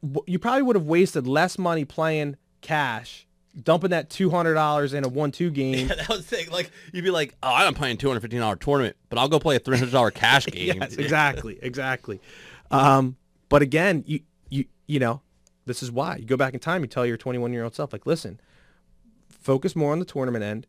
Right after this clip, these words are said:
Speaker 1: definitely play more online, get in those Sunday Mills, the ones that have the top equity for the amount." Like, come on. You know, our one buddy, he wound up banking it for, like, a hundred ninety-eight grand off a two hundred fifteen dollar buy-in. Like,
Speaker 2: Yeah.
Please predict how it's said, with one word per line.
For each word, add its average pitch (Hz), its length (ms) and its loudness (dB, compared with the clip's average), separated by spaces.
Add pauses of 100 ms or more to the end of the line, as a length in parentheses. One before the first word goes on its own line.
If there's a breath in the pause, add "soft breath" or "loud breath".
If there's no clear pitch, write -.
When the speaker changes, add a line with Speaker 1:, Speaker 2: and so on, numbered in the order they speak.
(420)
Speaker 1:
definitely 147 300 0
play 156 200 0
more 147 240 0
online, 127 500 -2 (540)
get 127 160 2
in 156 80 0
those 165 180 4
Sunday 160 340 0
Mills, 127 340 2
the 120 80 -2
ones 135 260 2
that 131 100 -6
have 117 400 -4
the 127 100 -10
top - 400 -2
equity 135 380 -4
for 127 180 -4
the 123 80 -2
amount." 120 420 -4
Like, 139 180 -4
come 185 160 -2
on. 117 180 -2 (640 soft breath)
You 135 120 0
know, 113 180 -4 (100)
our 143 120 6
one 180 240 4
buddy, 139 220 2
he - 180 -4
wound 165 180 0
up 123 140 -8
banking 147 300 -4
it - 120 -8
for, 139 80 -8
like, 127 140 -6
a - 20 -16
hundred 151 380 -8
ninety-eight 135 500 -4
grand 131 380 -4
off - 120 -12
a 120 60 -8
two - 240 -4
hundred 170 220 -2
fifteen 156 380 -10
dollar 135 220 -4
buy-in. 123 420 -6
Like, 123 120 -4
Speaker 2:
Yeah. 90 220 -8